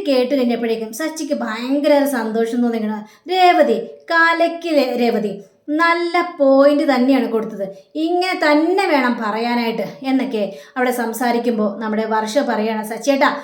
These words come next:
നിങ്ങൾ എന്തിനാണ് എപ്പോഴും കുടിച്ചു വന്ന് ഇവിടെ പ്രശ്നം ഉണ്ടാക്കാൻ നിൽക്കുന്നത്? നിങ്ങൾക്കൊന്നും മിണ്ടാതിരുന്നൂടെ? ഏ, എൻ്റെ അമ്മ വന്ന് പ്രശ്നം ഉണ്ടാക്കി,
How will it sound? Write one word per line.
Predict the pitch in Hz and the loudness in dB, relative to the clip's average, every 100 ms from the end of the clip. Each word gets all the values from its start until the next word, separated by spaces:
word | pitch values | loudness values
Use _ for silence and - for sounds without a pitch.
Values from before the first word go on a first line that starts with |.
| - - 339 | -14 -12 -4
നിങ്ങൾ | 370 359 | 2 4
എന്തിനാണ് | 285 311 349 339 | 4 4 2 4
എപ്പോഴും | 285 285 269 | 2 2 0
കുടിച്ചു | 254 240 240 | 0 -2 -2
വന്ന് | 285 240 | -2 0
ഇവിടെ | 254 - | -2 -2
പ്രശ്നം | 233 208 269 | -4 -4 -4
ഉണ്ടാക്കാൻ | 262 262 | -2 -2
നിൽക്കുന്നത്? | 247 226 277 262 | -2 0 0 0
നിങ്ങൾക്കൊന്നും | 320 392 381 | -2 -2 -2
മിണ്ടാതിരുന്നൂടെ? | 330 269 269 285 294 294 240 262 254 285 - - - | 2 2 4 4 4 4 2 0 0 -2 -8 -20 -6
ഏ, | 240 320 - - 262 | -2 -2 -4 -10 -2
എൻ്റെ | 254 269 | 2 4
അമ്മ | 311 320 330 320 | 4 4 2 2
വന്ന് | 311 | 2
പ്രശ്നം | 320 311 - 339 | 0 0 -2 -2
ഉണ്ടാക്കി, | 320 302 320 330 | 0 0 -2 -4